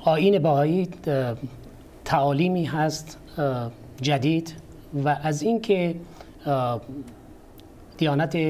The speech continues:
اسلام یا علما در حال حاضر باش مقابله می‌کنن، باش مخالفت می‌کنن، پیروانش رو سرکوب می‌کنن، از حق شهروندی محروم هستن، وقتی به تاریخ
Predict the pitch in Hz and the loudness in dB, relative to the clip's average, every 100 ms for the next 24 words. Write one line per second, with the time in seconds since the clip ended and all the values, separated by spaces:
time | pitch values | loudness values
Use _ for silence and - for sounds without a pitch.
0 | 151 151 151 131 151 156 - - - 139 | 0 -2 -4 -4 0 0 0 -8 0 0
1 | - 143 131 151 143 139 123 151 139 127 | 2 2 2 2 2 0 0 0 0 -2
2 | 117 156 - - - - - - - 143 | 0 -2 -2 -10 -20 -20 -20 -14 -4 -2
3 | 143 143 135 127 151 151 147 139 135 131 | 0 0 0 2 2 2 2 0 0 -2
4 | 131 - 131 - 135 135 123 120 147 151 | -6 -6 -6 -2 -2 0 -2 -2 -2 -2
5 | 143 139 131 131 139 127 123 139 - 131 | -2 -2 -2 -4 -4 -2 -2 -2 -2 -6
6 | - 123 - 151 151 147 139 135 - - | -4 -6 -4 -2 -2 -2 -2 -2 -6 -16
7 | - - - 135 - 147 147 131 143 120 | -20 -20 -6 -6 0 0 0 -2 -2 -2
8 | 123 120 135 127 113 139 131 135 - 196 | -4 -2 -2 -2 -2 0 0 -2 -2 0
9 | 196 196 - - - - - 139 - 156 | 0 0 -8 -20 -20 -20 -6 -4 -2 -2
10 | 139 147 139 185 | 0 0 0 0